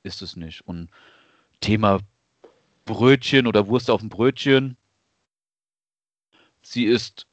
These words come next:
mal hat sie drei, vier, fünf Tage, wo sie nur Frischkäse isst, mal nur Butter. Jetzt hat sie mal so eine Phase, sie isst super gerne Leona.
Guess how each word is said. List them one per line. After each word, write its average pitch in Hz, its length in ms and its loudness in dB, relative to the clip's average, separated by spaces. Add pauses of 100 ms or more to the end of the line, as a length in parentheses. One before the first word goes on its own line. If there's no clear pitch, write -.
(140)
mal 107 360 4
hat 110 140 -4
sie 101 100 -18
drei, - 260 -2
vier, 110 200 -8
fünf 110 220 -10
Tage, 92 320 0
wo 92 60 -14
sie 87 120 -16
nur 90 100 -12
Frischkäse 110 540 -8
isst, 98 220 -10
mal 90 140 -6
nur 92 140 -8
Butter. 104 880 2
Jetzt 98 260 -2
hat 98 140 -2
sie 101 120 -14
mal 95 180 -2
so 90 100 -12
eine 95 120 -10
Phase, 90 380 0
sie 90 160 -12
isst - 200 -16
super 95 240 -4
gerne 90 240 -4
Leona. 113 640 -2